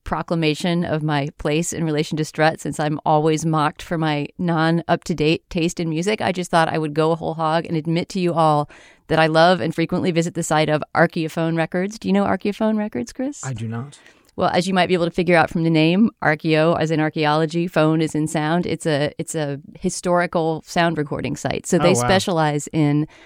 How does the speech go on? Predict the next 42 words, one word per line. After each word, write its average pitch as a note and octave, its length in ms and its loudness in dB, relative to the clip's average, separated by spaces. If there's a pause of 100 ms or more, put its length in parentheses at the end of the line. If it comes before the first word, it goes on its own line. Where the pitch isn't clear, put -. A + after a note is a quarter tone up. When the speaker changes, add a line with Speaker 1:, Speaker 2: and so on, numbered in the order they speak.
(160)
Speaker 1:
um, C#3+ 420 0
in D#3 400 0
music F3+ 260 2
that - 100 -2
was D#3 100 -2
acoustically E3 460 -2
recorded, D3 400 -2
i C#3+ 140 2
e, C#3+ 280 2
from D3 200 -2
the D3 60 0
beginning D#3 500 4
of D3+ 120 -6
recording D3 380 -2
technology C3+ 600 -4
in C#3 80 -2
eighteen C#3+ 280 -2
ninety C3+ 420 -4 (380)
until, D3 400 0
I D3 80 0
believe, E3 220 -2
nineteen E3+ 280 0
twenty-five E3 600 0
is F#3 80 -8
their F3 100 -4
cutoff E3+ 300 0
Speaker 2:
Hmm. D3+ 60 -4
Speaker 1:
date, G3 200 -2
because D#3 220 -6
that's D3+ 200 -4
when D3 280 -2 (420)
electricity E3 540 0
started E3+ 260 2
to F3+ 60 -2
play E3+ 180 4
a E3 60 0
part D#3+ 200 4
in F#3+ 100 0
recording, F3+ 440 -2
as E3 100 0
opposed D3+ 400 -4
to, D3 200 -2